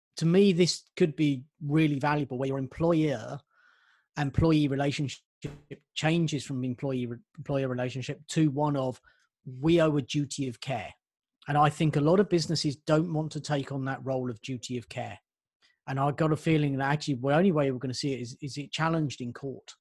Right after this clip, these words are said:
almost, that some of the data that companies are collecting on their employees will be challenged, that the companies,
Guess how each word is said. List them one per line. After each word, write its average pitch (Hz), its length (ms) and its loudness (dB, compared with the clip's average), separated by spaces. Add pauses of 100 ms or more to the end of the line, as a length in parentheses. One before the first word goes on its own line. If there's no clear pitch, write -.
(140)
almost, 131 400 -4
that 131 160 -10
some 165 200 2
of 156 60 4
the 147 80 4
data 160 480 0
that 131 200 -4
companies 143 440 -6
are 123 60 -10
collecting 160 480 -4
on 135 100 -4
their 131 180 -4
employees 131 720 -6 (400)
will 131 120 -6
be 127 120 -4
challenged, 131 760 -2 (500)
that 160 140 -8
the 156 60 -4
companies, 165 440 2